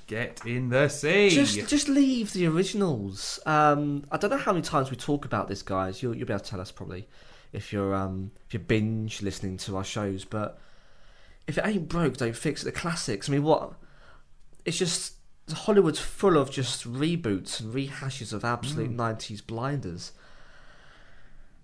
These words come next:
Speaker 2: Face Off is just phenomenal. Uh, if I haven't seen it, it's just a Nick Cage wonder. He, he was in his prime, and John Travolta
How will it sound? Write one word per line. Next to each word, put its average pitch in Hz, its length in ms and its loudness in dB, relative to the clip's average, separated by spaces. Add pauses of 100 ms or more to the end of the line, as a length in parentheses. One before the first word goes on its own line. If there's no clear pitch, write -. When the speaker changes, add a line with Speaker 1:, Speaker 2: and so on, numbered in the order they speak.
(160)
Speaker 2:
Face 208 520 0
Off 131 180 0
is 120 100 -2
just - 240 -4
phenomenal. 127 800 0 (320)
Uh, 123 280 0
if 131 80 -4
I 180 60 4
haven't 190 200 4
seen 147 340 2
it, 98 80 0
it's - 220 -4
just 127 180 -8
a 123 40 0
Nick 131 240 -2
Cage 113 380 -4
wonder. 107 640 -4 (100)
He, 107 220 -4
he 110 100 -2
was 107 100 -4
in 123 120 0
his 104 120 -2
prime, 98 580 -6 (120)
and 110 180 -4
John 139 180 2
Travolta 110 600 -2